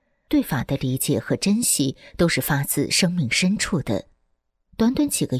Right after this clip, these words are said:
月就觉得身心轻松，有用不完的劲儿。每周学法，同修们的交流对我帮助都很大，让我有了一种修炼提高，好像也没有那么难的感觉。有一天晚上，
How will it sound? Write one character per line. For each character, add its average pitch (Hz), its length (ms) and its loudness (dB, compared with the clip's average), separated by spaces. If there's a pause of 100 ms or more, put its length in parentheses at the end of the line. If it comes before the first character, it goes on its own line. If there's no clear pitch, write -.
月 165 240 0 (180)
就 - 120 2
觉 - 200 -2
得 - 260 -2
身 - 220 2
心 240 260 0
轻 - 280 -2
松， 143 320 0 (480)
有 175 240 4
用 285 180 2
不 165 120 -6
完 - 260 -6
的 147 100 -2
劲 - 180 2
儿。 - 140 0 (840)
每 226 160 2
周 294 160 2
学 127 240 0
法， - 340 -2 (300)
同 165 120 2
修 160 200 2
们 170 120 0
的 156 120 -2
交 214 240 0
流 139 380 0
对 180 100 4
我 120 160 -2
帮 170 240 0
助 117 200 0
都 202 140 0
很 123 300 -6
大， - 300 -4 (600)
让 285 180 2
我 269 100 4
有 214 140 0
了 - 120 -2
一 143 220 0
种 139 320 0
修 - 200 2
炼 151 180 0
提 113 260 -2
高， 151 300 0 (180)
好 214 160 2
像 262 220 2
也 - 140 -2
没 131 200 -2
有 202 240 0
那 277 140 2
么 214 100 2
难 123 240 -4
的 139 100 -2
感 135 260 -6
觉。 - 340 -4 (920)
有 156 140 2
一 123 120 -2
天 139 240 -2
晚 131 180 -2
上， 135 300 -2